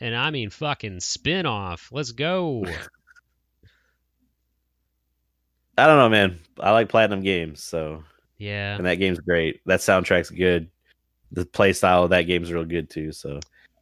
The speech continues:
Speaker 1: I haven't
Speaker 2: More,
Speaker 1: played it yet.
Speaker 2: more.
Speaker 1: I
Speaker 2: We're
Speaker 1: think
Speaker 2: not
Speaker 1: I own
Speaker 2: talking
Speaker 1: it,
Speaker 2: about
Speaker 1: though.
Speaker 2: Xbox games. The one thing
Speaker 1: Yeah.
Speaker 2: I loved was in the, the back of, what was it, Damon Baker's, uh, background. He had an awesome ass, uh,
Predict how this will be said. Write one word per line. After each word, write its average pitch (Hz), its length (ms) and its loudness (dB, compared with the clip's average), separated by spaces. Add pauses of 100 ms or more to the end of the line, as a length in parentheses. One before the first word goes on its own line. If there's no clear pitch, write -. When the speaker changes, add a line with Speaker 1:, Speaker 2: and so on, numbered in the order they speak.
(120)
Speaker 1:
I 151 80 -6
haven't 123 140 2
Speaker 2:
More, 135 200 10
Speaker 1:
played 120 140 0
it 107 60 0
yet. - 20 4
Speaker 2:
more. 127 180 8
Speaker 1:
I 101 60 8
Speaker 2:
We're 107 120 6
Speaker 1:
think 107 40 6
Speaker 2:
not 107 160 4
Speaker 1:
I - 20 -6
own - 40 -4
Speaker 2:
talking 98 180 4
Speaker 1:
it, - 40 2
Speaker 2:
about 92 180 4
Speaker 1:
though. 90 100 4
Speaker 2:
Xbox 85 320 -2
games. 80 300 -8 (220)
The 131 60 8
one 190 180 10
thing 233 120 10
Speaker 1:
Yeah. 202 80 12
Speaker 2:
I 190 40 12
loved 165 320 10
was 139 200 6
in 131 100 0
the, 110 340 8
the 101 100 -6
back 127 280 4
of, 117 140 4
what 110 100 4
was 101 120 0
it, 95 160 -4
Damon 107 320 0
Baker's, 95 580 -2
uh, 95 120 2
background. 95 480 4
He 98 60 2
had 95 100 6
an 92 120 -4
awesome 98 440 0
ass, 95 400 0
uh, 85 300 0